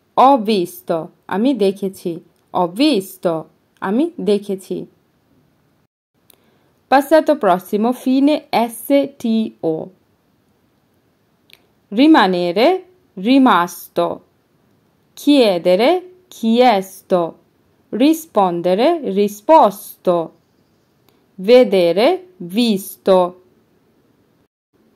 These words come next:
Mettere অর্থ হচ্ছে রাখা। এর অতীতকাল aver-এর সাথে হবে ho messo, আমি রেখেছি। Ho messo।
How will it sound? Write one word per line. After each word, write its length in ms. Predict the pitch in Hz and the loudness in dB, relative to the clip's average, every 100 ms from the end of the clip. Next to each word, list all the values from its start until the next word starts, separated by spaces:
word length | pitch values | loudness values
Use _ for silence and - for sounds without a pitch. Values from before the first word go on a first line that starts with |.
| _ _ _ _ _ _ _ _ _ _ _ _ - | _ _ _ _ _ _ _ _ _ _ _ _ -2
Mettere 600 | 262 302 277 - 208 269 - | 2 2 -2 -2 0 0 0
অর্থ 260 | 196 196 | -2 -2
হচ্ছে 300 | 208 196 254 | -8 -6 -4
রাখা। 500 | 220 165 170 233 349 370 _ _ - | 0 -2 -2 -2 -2 -4 _ _ -4
এর 220 | 240 233 | 0 0
অতীতকাল 560 | 202 214 208 - 254 320 | 0 -4 -8 -2 -2 -2
aver-এর 380 | - 190 208 226 | -4 -4 -2 -4
সাথে 320 | 226 214 202 | -4 -8 -8
হবে 420 | 196 180 165 254 339 _ _ - | -6 -6 -4 -6 -6 _ _ -2
ho 120 | 233 | 0
messo, 600 | 233 190 - - 190 165 - _ - | 0 -4 -4 -8 -6 -8 -12 _ -6
আমি 300 | 196 302 330 | -2 -2 -2
রেখেছি। 720 | 185 202 196 185 185 190 170 - _ _ - | -4 -4 -4 -8 -8 -10 -10 -14 _ _ 0
Ho 320 | 240 320 - | 2 2 0
messo। 720 | 226 226 175 - - 190 165 | -2 0 -2 -8 -4 -4 -4